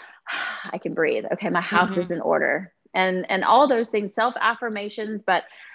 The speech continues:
Speaker 1: I, I work with my clients on self-affirmations, because if it doesn't, if you start with a self-affirmation before breaking down all that negative mind junk,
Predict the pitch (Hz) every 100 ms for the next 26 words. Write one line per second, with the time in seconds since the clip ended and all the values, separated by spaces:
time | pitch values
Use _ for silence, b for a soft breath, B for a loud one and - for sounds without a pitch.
0 | B 202 262 269 - 185 185 180 175 208
1 | 302 - 269 262 220 214 220 202 202 185
2 | 180 202 196 185 185 175 180 175 185 -
3 | - 170 175 170 165 - 180 214 240 -
4 | 185 175 - 226 247 294 277 269 269 240
5 | 247 214 214 233 254 262 269 - b b
6 | b b 202 180 - 208 208 240 254 269
7 | 269 _ 233 175 185 208 214 226 196 202
8 | 226 240 254 262 _ _ _ _ 180 202
9 | 220 226 208 - 202 208 214 202 190 196
10 | 220 226 247 277